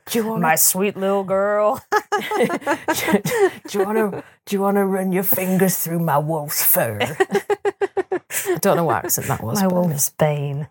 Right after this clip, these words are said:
Speaker 2: What is a wolf's bane?
Speaker 1: A wolf's bane?
Speaker 2: <laughs> Have you never heard of a wolf's bane?
Speaker 1: No. Look it up, look it up. What is it?
Speaker 2: Wolf's bane. It's a, <sniffs> it's a flower.
Speaker 1: Oh.
Speaker 2: Wolf's bane.
Speaker 1: Right.
Speaker 2: Also known as monk's hood.
Speaker 1: Ooh.
Speaker 2: Um, <laughs> Napalus.
Speaker 1: Mm.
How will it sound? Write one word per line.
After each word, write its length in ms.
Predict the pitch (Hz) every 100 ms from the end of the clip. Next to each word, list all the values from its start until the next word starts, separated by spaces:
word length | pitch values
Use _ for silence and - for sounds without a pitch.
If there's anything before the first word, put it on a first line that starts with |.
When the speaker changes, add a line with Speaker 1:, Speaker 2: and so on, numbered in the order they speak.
| -
Speaker 2:
What 160 | -
is 80 | 277
a 60 | 277
wolf's 360 | 190 185 - -
bane? 480 | 180 185 185 165 165 - _ -
Speaker 1:
A 80 |
wolf's 300 | 180 220 - -
bane? 480 | 196 294 311 135
Speaker 2:
<laughs> 60 | 139
Have 100 | 233
you 80 | 262
never 180 | 220 240
heard 280 | 262 247
of 120 | 233 -
a 80 | 220
wolf's 420 | 240 247 - -
bane? 460 | - 175 160 185 180
Speaker 1:
No. 500 | 165 285 415 254 285 - 302 - 285
Look 220 | 311 -
it 120 | -
up, 180 | 320 -
look 160 | - -
it 80 | 262
up. 160 | 262
What 140 | 240 220
is 60 | 214
it? 60 |
Speaker 2:
Wolf's 200 | 190 -
bane. 520 | - 359 349 330 294 - _ _ _ -
It's 160 | -
a, 40 | - -
<sniffs> 420 | - - 170 - _ _ _ -
it's 140 | -
a 40 | 214
flower. 500 | - 170 165 175 - - 214
Speaker 1:
Oh. 440 | 254 453 277 165 _ 196
Speaker 2:
Wolf's 340 | 202 - -
bane. 500 | - 180 170 175 175 _ _ -
Speaker 1:
Right. 140 | 202 254
Speaker 2:
Also 260 | 294 311
known 180 | 262 233
as 120 | 214
monk's 460 | 190 190 233 - -
hood. 380 | - 160 165 170
Speaker 1:
Ooh. 800 | 196 285 262 190 208 339 165 147 165
Speaker 2:
Um, 480 | 175 170 175 175 -
<laughs> 40 |
Napalus. 1300 | - 311 285 240 214 233 247 190 147 175 - - - -
Speaker 1:
Mm. 800 | 453 240 339 311 415 - 403